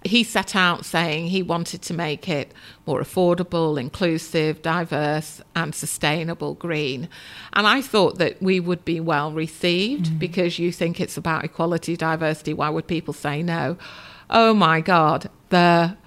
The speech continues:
Speaker 1: resistance that we encountered, people who told us to stop being ridiculous, it would never happen,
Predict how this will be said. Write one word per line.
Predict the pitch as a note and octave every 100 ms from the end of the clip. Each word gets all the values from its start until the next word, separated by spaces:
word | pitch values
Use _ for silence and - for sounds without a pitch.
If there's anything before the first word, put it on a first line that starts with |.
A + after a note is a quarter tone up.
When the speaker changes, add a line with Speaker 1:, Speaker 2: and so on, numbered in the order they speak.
| _ F3
Speaker 1:
resistance | F#3+ G3 - G#3 A#3+ - - F3 G#2 -
that | E3+ -
we | F#3 F3+
encountered, | E3+ E3 F#3+ E3+ E3 E3 D#3+ D3+ D#3 - - - - -
people | G#3+ G3+ G3 F#3
who | F#3
told | E3+ F#3+ F3+ F3
us | F3 E3 - - _ _
to | - -
stop | F3 - G3 - -
being | F3+ F3 F3
ridiculous, | E3+ E3+ F#3 F3 G3 F3 F3+ -
it | - -
would | F3
never | E3+ F3 E3+ D#3
happen, | - E3 - G3+ A3 E4